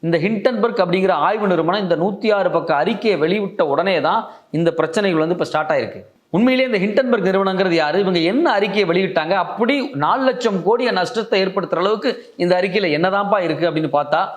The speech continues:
பல திடுக்கிடும் தகவல் வந்து வெளிவந்திருக்கு. ஹிண்டன்பர்க் ரிசர்ச் அப்படிங்கிற ஒரு நிறுவனம்,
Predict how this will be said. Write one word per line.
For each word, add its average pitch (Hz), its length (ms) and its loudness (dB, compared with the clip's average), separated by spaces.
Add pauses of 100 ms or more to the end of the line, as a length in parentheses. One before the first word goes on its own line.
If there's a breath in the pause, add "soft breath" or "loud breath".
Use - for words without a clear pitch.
(240)
பல 175 240 2
திடுக்கிடும் 175 500 0
தகவல் 165 280 0
வந்து 156 240 0
வெளிவந்திருக்கு. 135 680 -4
ஹிண்டன்பர்க் 214 520 0
ரிசர்ச் 240 520 0
அப்படிங்கிற 202 340 2
ஒரு 185 140 0
நிறுவனம், 165 560 -2